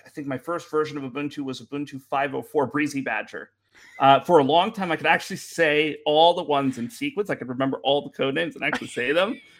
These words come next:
<laughs> Um, I don't know if I could pull that off right now, but that was definitely a thing for a long time that I could do.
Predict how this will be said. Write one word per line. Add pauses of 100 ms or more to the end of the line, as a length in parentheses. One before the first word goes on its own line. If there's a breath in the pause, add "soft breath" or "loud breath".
(120)
<laughs> (720 loud breath)
Um,
I
don't
know
if
I
could
pull
that
off
right
now,
but
that
was
definitely
a
thing (320)
for
a
long
time
that
I
could
do.